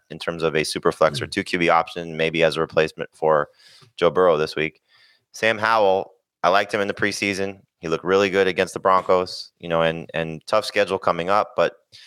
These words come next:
you know, you're seeing just a lot of options for him at play right now in terms of his receiving core. So he would be third. And then I'll put Baker Mayfield there. They're rostered in the same amount of leagues. Baker's balling, you know, no turnovers in the first two games. Mike Evans is playing great. Uh,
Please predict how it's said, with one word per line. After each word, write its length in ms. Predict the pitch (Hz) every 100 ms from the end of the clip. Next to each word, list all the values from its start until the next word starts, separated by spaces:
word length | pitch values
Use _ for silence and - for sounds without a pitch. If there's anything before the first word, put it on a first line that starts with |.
| - _
you 80 | 85
know, 40 | 85
you're 80 | 87
seeing 240 | 101 95
just 120 | 92
a 20 | 85
lot 180 | 90
of 60 | 85 -
options 500 | 85 - 95 - - _
for 140 | - 92
him 180 | 101 -
at 160 | 76 -
play 200 | - 98
right 180 | 98 90
now 180 | 95 92
in 60 |
terms 220 | 90 85 80
of 80 |
his 160 | 90 76
receiving 340 | 76 92 92
core. 220 | 92 95 87
So 100 | 85
he 140 | 92
would 140 | 90 80
be 100 | 80
third. 380 | 101 101 107 - _ _ _ _ -
And 120 | 90
then 80 | 90
I'll 120 | 90
put 180 | 98 98
Baker 220 | 98 92
Mayfield 340 | 90 90 - 80
there. 100 | 82
They're 120 | 85
rostered 260 | 92 90
in 60 | 92
the 80 | 82
same 180 | 90 85
amount 200 | 82 78
of 40 |
leagues. 360 | 90 87 80 - - _ _
Baker's 300 | 101 196 185
balling, 380 | - 113 104 78 _ -
you 60 |
know, 80 | 87
no 160 | 87 107
turnovers 540 | - 110 104 107 107
in 80 | 98
the 60 | 98
first 240 | 98 98
two 100 | 98
games. 320 | 95 95 95
Mike 220 | 90 92 98
Evans 240 | 98 95
is 80 | 95
playing 260 | - 90 87
great. 320 | 92 92 - _ _ _ _ -
Uh, 400 | 82 80 78